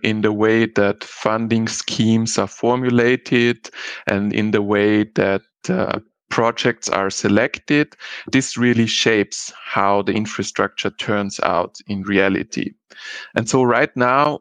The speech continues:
we see that, um, the backend is always more important than the front end, and also the evaluation often doesn't take into account, um, how user-friendly a system is, how well it is designed.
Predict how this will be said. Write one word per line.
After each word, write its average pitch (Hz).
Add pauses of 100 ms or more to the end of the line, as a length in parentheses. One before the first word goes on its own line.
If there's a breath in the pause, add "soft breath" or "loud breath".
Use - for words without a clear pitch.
we 120
see 127 (100)
that, 110 (220)
um, 98
the 117
backend 127
is -
always 107 (320)
more 107
important 107
than 101
the 101
front 131
end, 127
and 117
also 123
the 113 (120)
evaluation 107 (280)
often 117
doesn't 117
take 113
into 113
account, 107 (480 loud breath)
um, 101
how 101
user-friendly 113
a 107
system 104
is, 107
how 98
well 104
it 107
is 110
designed. 120